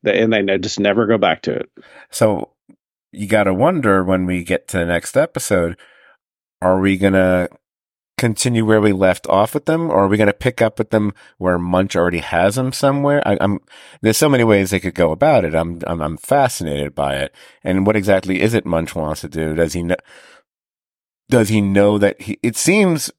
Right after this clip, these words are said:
Speaker 2: like he knows he's responsible for the death of that woman that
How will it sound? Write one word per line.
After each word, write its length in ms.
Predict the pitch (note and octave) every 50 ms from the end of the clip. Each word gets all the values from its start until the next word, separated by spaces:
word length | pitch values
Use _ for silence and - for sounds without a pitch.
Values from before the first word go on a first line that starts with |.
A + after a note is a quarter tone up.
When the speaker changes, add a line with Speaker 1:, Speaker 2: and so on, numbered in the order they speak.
| _ _ _ -
Speaker 2:
like 220 | G#2+ G#2+ G#2 -
he 140 | - - A2+
knows 380 | G#2 G2+ G2+ G#2 G2+ F#2 - - - _ _ _ _ _ _ -
he's 200 | - A#2 B2 G#2+
responsible 460 | F#2+ F#2+ - - F#2+ F#2 F2 F#2 F2+
for 100 | - -
the 80 | E2 E2
death 240 | - F#2 F2 E2+ -
of 80 | F2+ D#2+
that 180 | F2 - -
woman 380 | - E2+ F#2 F2 F2 E2+ E2+ E2
that 200 | E2 D#2+ D#2 -